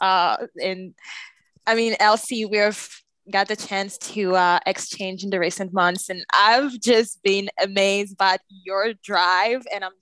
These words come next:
so, so glad to be here and just to see this come to life after, uh, all these months of work that you've been putting in. And so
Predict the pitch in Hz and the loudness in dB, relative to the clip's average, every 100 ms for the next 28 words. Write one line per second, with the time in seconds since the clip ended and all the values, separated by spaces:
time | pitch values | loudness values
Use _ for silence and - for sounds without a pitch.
0 | _ - - 214 202 196 202 - 196 185 | _ -18 -4 -2 0 -2 -8 -6 0 0
1 | 180 170 165 170 196 175 180 180 165 175 | 2 2 2 0 -12 -12 -10 -4 -4 -4
2 | 175 - 269 - - 240 185 214 214 - | -6 -6 -4 -4 -4 -4 2 4 4 0
3 | - - - - 220 196 - 196 180 170 | -8 -14 -14 -6 -4 -4 0 4 4 2
4 | 185 - - 175 - 202 175 175 175 160 | -2 -10 -6 -6 -6 -6 -4 -4 -2 -2
5 | - 185 180 175 196 190 180 190 - 170 | 0 -2 -2 -4 -8 -10 -10 -10 -6 -6
6 | - - 151 - 170 - 165 120 120 135 | -6 -10 -10 -16 -14 -8 -6 -4 -6 -6
7 | - 196 175 160 160 | -8 -6 -2 -2 -2